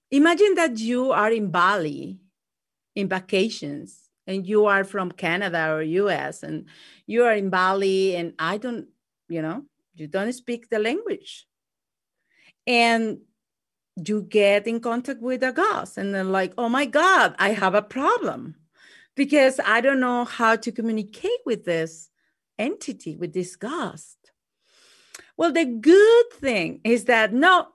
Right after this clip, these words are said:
you don't need your mouth to speak with a ghost. You can communicate with a ghost even if you just speak one language.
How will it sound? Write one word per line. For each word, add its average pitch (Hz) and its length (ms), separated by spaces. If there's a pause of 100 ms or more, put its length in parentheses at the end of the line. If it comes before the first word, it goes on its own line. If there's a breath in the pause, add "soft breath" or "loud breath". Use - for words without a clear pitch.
you 269 120
don't 302 240
need 262 220
your 277 140
mouth 185 600 (800 soft breath)
to 208 360
speak - 880 (680)
with 180 220
a 151 100
ghost. - 720 (240)
You 277 100
can 440 280
communicate 247 640
with - 140
a 151 80
ghost 156 440 (160)
even 262 580 (460 loud breath)
if 220 360
you 269 240
just 285 400
speak 285 300
one 294 220
language. 370 680